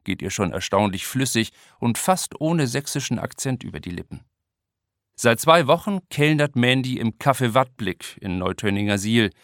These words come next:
Für die Hauptsaison hat sie einen Job in einem Sylter Eiscafé in Aussicht.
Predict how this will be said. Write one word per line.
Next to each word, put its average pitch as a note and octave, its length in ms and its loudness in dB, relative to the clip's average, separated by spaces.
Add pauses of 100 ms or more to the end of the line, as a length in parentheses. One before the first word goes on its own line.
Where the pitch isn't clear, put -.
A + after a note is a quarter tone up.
(340)
Für - 140 -10
die F#2 120 0
Hauptsaison F#2+ 680 0
hat F#2+ 140 -4
sie F#2 140 -4
einen F2 180 -2
Job G2+ 300 0
in D#2+ 120 -4
einem F2+ 240 -4
Sylter F#2+ 460 0
Eiscafé - 460 -6
in E2 180 -6
Aussicht. - 500 -8